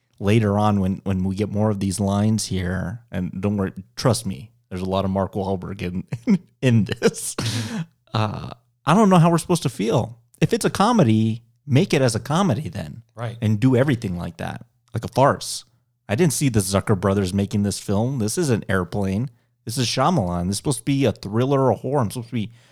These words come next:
Speaker 1: frightened. I shouldn't be laughing at my leads. Yeah, and yeah, you go into the, yeah, that, that, yeah, tiramisu, but this whole subplot of this guy that keeps calling her
Speaker 2: Joey.
Speaker 1: Yeah, Joey. And this kinda just, this really doesn't play into anything,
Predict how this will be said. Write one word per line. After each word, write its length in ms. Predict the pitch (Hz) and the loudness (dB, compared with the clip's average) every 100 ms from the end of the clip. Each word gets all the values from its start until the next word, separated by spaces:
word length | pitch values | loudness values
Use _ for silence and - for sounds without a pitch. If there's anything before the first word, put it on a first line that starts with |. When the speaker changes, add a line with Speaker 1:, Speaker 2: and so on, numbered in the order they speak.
| _ _ | _ _
Speaker 1:
frightened. 520 | - 110 135 147 95 | -2 2 2 0 -2
I 60 | |
shouldn't 300 | 95 143 123 | -2 0 0
be 160 | 123 131 | 0 -2
laughing 480 | 101 98 110 131 104 | -2 -2 -2 -2 -2
at 100 | 95 | 0
my 140 | 92 | -2
leads. 600 | 92 117 117 90 85 - - _ _ _ _ _ _ _ 120 | 0 0 0 -4 -8 -14 -16 _ _ _ _ _ _ _ 0
Yeah, 100 | 110 | 2
and 100 | 104 | 4
yeah, 120 | 120 | 2
you 260 | 113 131 | 4 4
go 200 | 175 127 | 4 4
into 180 | 104 107 | 4 2
the, 80 | 104 | 0
yeah, 160 | 101 95 | 0 0
that, 240 | 90 90 | -2 -2
that, 220 | 87 87 95 | -4 -4 -4
yeah, 140 | 92 | -4
tiramisu, 840 | - - 180 120 101 - 180 131 | -4 -2 0 2 0 -2 0 0
but 200 | 101 101 | 0 0
this 160 | 110 - | 0 0
whole 420 | 165 165 156 139 | 0 0 0 -2
subplot 600 | - - 139 117 120 104 101 | -4 0 0 0 -2 0 0
of 180 | 92 98 | -2 -4
this 180 | 95 | -4
guy 340 | 98 110 113 113 | -4 0 0 0
that 180 | 98 - | -2 -4
keeps 280 | 110 - | -8 -8
calling 420 | - 117 110 110 101 | -4 0 0 0 2
her 80 | 101 95 | 2 0
Speaker 2:
Joey. 160 | 92 - _ | -4 -12 _
Speaker 1:
Yeah, 160 | 117 98 | -2 -2
Joey. 420 | 98 120 104 95 | 2 4 4 2
And 200 | 98 101 | 0 0
this 300 | 107 117 113 | 0 0 0
kinda 200 | 139 123 | 0 2
just, 220 | 113 101 - | 0 -4 -4
this 200 | 113 139 | -2 -2
really 160 | 185 156 | 0 2
doesn't 220 | 127 117 | 2 2
play 260 | 117 127 120 | 0 0 0
into 160 | 101 | 0
anything, 480 | 95 92 - 90 85 | 0 -2 -4 -10 -10